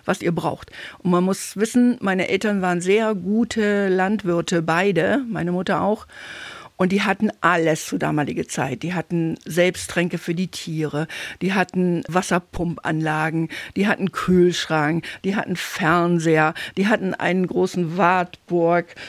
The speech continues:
die hatten ein Motorrad. Meine Mutter hatte auch Motorradführerschein. Die hatten immer geguckt, wo kann man in diesem Staat Geld verdienen. Also freie Spitzen hieß das damals. Und dann haben sie das versucht anzubauen oder die Tiere zu halten,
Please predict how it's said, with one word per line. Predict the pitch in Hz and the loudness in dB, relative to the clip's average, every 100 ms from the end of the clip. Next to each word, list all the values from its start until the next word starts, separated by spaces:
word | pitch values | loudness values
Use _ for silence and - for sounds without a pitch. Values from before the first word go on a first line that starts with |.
| - | -6
die | 185 214 | -2 0
hatten | 208 190 | 0 0
ein | 160 | 2
Motorrad. | 180 - - 170 180 175 170 160 | 2 0 0 4 4 4 2 2
Meine | 165 170 | 2 4
Mutter | 175 180 190 | 2 2 2
hatte | 165 | 2
auch | 139 170 | 2 2
Motorradführerschein. | 180 151 165 160 156 - 147 151 - 151 151 - - - _ | 2 2 -2 -2 -4 -4 -4 -4 -2 -2 -2 -4 -12 -18 _
Die | 190 196 | 0 2
hatten | 185 - 220 226 - _ _ _ _ _ | 2 4 2 2 -10 _ _ _ _ _
immer | - 196 220 | 0 4 4
geguckt, | 180 - - 185 - | 2 0 0 0 -4
wo | 165 185 | 0 0
kann | 220 - 196 | 0 -2 -2
man | 202 | 0
in | 175 | 0
diesem | 160 156 | 0 -2
Staat | 147 143 123 196 - | -4 -4 -2 -2 2
Geld | 160 165 | 2 2
verdienen. | 147 139 131 160 - - | -2 -2 -2 -2 -2 -2
Also | 151 160 | -2 -2
freie | - 156 160 175 | -4 0 0 0
Spitzen | - 180 - 170 | 0 -2 -2 -2
hieß | 160 151 - | -2 -4 -4
das | 151 - | -6 -4
damals. | 165 156 156 - - - - - | -2 -2 -4 -8 -18 -18 -14 -4
Und | 170 | -2
dann | 160 175 | 0 2
haben | 190 190 | 2 0
sie | 175 180 | -2 0
das | 180 190 - - - | 0 0 -2 -12 -8
versucht | - 180 196 - | -4 -2 -2 -2
anzubauen | 185 196 233 196 214 233 | -2 0 0 0 0 0
oder | 220 180 | 2 0
die | 156 185 | 2 -2
Tiere | - - 196 208 220 | -2 2 4 4 2
zu | 220 220 | -2 0
halten, | 214 - | 0 0